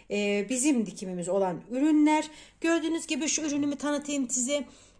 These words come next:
Çift taraflı müslin bez, yüzde yüz pamuklu çift taraflı müslin bezde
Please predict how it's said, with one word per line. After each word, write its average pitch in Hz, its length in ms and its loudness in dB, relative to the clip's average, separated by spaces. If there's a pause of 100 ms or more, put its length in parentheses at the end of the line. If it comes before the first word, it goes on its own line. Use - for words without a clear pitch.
(120)
Çift 392 280 4
taraflı 294 640 2
müslin 254 680 4
bez, 214 300 4
yüzde 214 280 2
yüz 233 240 6
pamuklu 208 520 -4
çift 233 300 -2
taraflı 196 360 -4
müslin 196 400 -6
bezde 202 460 0